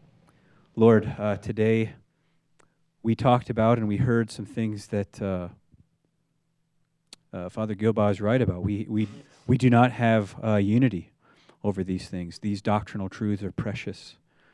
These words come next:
so precious. We want, if anything, to get the gospel right. If anything, we want to know,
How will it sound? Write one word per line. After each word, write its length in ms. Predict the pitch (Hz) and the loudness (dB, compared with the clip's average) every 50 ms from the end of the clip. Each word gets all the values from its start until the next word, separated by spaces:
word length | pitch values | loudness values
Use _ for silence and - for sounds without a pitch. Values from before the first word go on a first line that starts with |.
| _ _ | _ _
so 240 | - - - 120 113 | -6 -2 0 0 0
precious. 640 | - - 98 87 - - - 92 - - - - _ _ _ | 0 -4 -6 -6 -8 -12 -14 -16 -16 -18 -20 -20 _ _ _
We 100 | - 117 | -2 0
want, 380 | 113 107 110 120 123 - - - _ - | 0 2 2 0 0 -2 -6 -12 _ -8
if 160 | 131 117 - - - | -8 -8 -8 -8 -6
anything, 580 | 110 131 147 139 - - - 113 98 92 92 - _ _ - - _ _ _ _ | 0 2 2 2 0 -2 -4 -6 -6 -8 -10 -16 _ _ -20 -20 _ _ _ _
to 100 | - 127 | -6 -4
get 300 | 113 110 117 113 - 90 | 0 2 2 2 2 0
the 60 | 110 | -2
gospel 460 | 104 110 98 104 101 - - - 110 | 0 2 2 0 0 -4 -6 -6 -6
right. 320 | 95 90 85 82 87 - _ - | -4 -4 -8 -12 -14 -16 _ -10
If 140 | - 107 107 | -8 -2 0
anything, 440 | 120 135 147 135 117 - 123 104 98 | 2 4 4 2 2 0 -2 -2 -2
we 100 | 98 104 | -2 0
want 220 | 104 110 117 110 | 0 2 2 2
to 60 | 107 | 0
know, 320 | 104 110 107 104 95 90 | 2 2 2 0 0 -2